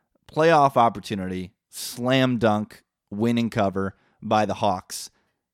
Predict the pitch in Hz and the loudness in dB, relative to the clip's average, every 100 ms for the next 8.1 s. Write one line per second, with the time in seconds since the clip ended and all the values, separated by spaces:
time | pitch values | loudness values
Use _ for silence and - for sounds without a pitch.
0 | _ 113 131 _ _ _ _ _ - 127 | _ -6 -6 _ _ _ _ _ -10 -10
1 | 120 185 202 147 117 110 110 127 117 110 | -6 -4 -4 0 0 0 -2 2 0 0
2 | - 135 165 - 185 - _ 147 170 - | -4 -2 -2 -2 -4 -4 _ -2 -2 -2
3 | 190 165 160 165 165 156 143 135 95 - | -2 2 4 4 2 -4 0 0 -2 -6
4 | _ _ _ - 110 190 170 170 165 156 | _ _ _ -12 2 2 4 0 0 0
5 | 147 147 147 _ _ 110 107 175 175 147 | 0 -2 -6 _ _ -12 0 2 4 2
6 | 117 110 113 107 104 104 104 101 - 113 | 2 0 0 -2 -2 -2 0 -2 -6 -6
7 | 107 131 143 123 - 113 113 107 104 95 | 0 4 4 2 0 0 0 0 -2 -4